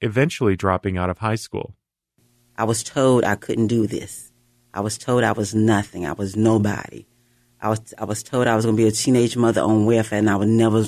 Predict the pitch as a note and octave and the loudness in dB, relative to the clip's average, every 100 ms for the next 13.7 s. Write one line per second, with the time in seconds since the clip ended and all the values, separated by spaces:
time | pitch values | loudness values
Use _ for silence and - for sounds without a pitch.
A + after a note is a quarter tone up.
0 | - - B2+ D#3 C#3 A#2+ A#2+ A#2 A2+ B2 | -4 0 2 4 4 2 4 4 4 4
1 | A#2 E2 - _ _ _ _ _ - C3+ | 2 -2 -6 _ _ _ _ _ 0 4
2 | F3 C3 - - C3 A#2 A#2 A2 A2 G#2+ | 4 2 -6 0 2 2 2 2 2 2
3 | G2+ - - A#2 G#2+ C#2 G1+ G1+ - _ | 0 -6 0 4 4 2 -2 -8 -16 _
4 | _ _ _ _ _ _ G#2 G#2+ G#2 - | _ _ _ _ _ _ -2 0 -2 -4
5 | - B2+ G#2 - - _ _ A2+ G#2 - | 0 0 2 -2 -6 _ _ 0 0 -2
6 | - A#2 A2 G#2+ A#2+ G#2+ - G#2+ G#2+ G#2 | -8 -4 -2 0 0 0 -2 -6 -4 -4
7 | A2+ G#2 - _ _ _ _ _ _ A2 | -2 -2 -4 _ _ _ _ _ _ 2
8 | C3+ D#3+ B2+ A2 F#2+ F#2 G#2 - - - | 4 4 4 2 2 2 -2 -4 -12 -2
9 | A#2 A2+ B2 B2 - B2+ A#2 G2 F2 - | 0 2 0 0 2 2 2 0 0 -6
10 | - _ _ _ - G#2+ G#2 - A#2 G2 | -14 _ _ _ -2 2 4 4 2 2
11 | F#2+ - G#2 G2+ F2+ G#2+ G2 A#2+ F#2 - | 2 0 0 0 -2 -6 0 0 0 -6
12 | _ _ _ _ - B2+ F3+ - D3 A#2+ | _ _ _ _ 2 4 4 0 2 2
13 | G2+ G#2 F#2 - C#3 G#2 F#2+ | 4 0 0 0 4 6 4